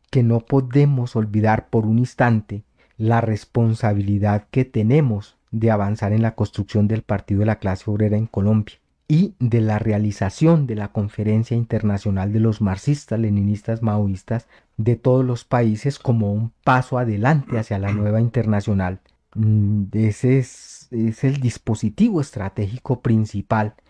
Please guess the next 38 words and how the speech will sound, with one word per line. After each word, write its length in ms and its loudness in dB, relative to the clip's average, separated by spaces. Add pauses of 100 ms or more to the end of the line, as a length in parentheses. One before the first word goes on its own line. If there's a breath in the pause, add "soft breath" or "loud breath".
(160 soft breath)
para 220 0
garantizar 580 -2
el 180 0
triunfo 440 0
de 160 2
los 240 -4
pueblos, 500 0
incluido 300 -2
el 80 -2
pueblo 400 -2
colombiano, 560 -2
sobre 400 -2
sus 200 -8
enemigos. 640 -2 (420)
En 180 4
ese 220 0
sentido, 540 2
es 200 -6
mi 180 2
obligación 880 0 (500 soft breath)
llamar 420 2
a 80 4
los 180 0
compañeros 640 -2
que 120 0
nos 160 -4
escuchan 580 -2 (380)
y 160 0
a 80 2
los 180 -2
que 140 -2
nos 180 -2
van 240 2
a 60 2
escuchar 580 -2
después 480 -2
en 160 0
diferido 640 -2